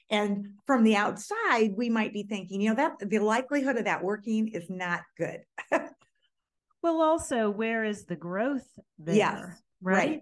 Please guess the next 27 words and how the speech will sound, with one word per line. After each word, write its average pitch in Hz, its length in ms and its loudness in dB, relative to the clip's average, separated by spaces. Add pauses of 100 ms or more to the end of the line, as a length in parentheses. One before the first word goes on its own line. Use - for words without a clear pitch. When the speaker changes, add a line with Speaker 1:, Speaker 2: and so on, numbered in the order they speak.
(120)
Speaker 2:
Because 226 580 -4 (160)
I 226 80 0
think 240 280 -6
each 247 260 -8
one 226 180 2
of 214 120 2
these 214 240 0
transitions, 185 920 -4
whether 240 260 6
it 226 60 4
happens 208 560 0
from 196 300 -2
you 202 300 0
or 190 280 0
from 180 260 -6
the 175 140 -4
outside, 160 800 -4 (260)
Speaker 1:
Mm-hmm. 196 440 -2
Speaker 2:
there's 214 280 0
gotta 262 300 -4
be 190 160 -4
some 175 320 -4
processing 175 760 -4
of 156 180 -4 (240)
growth, 220 540 -4
no? 170 260 0
Speaker 1:
Yes, - 420 -2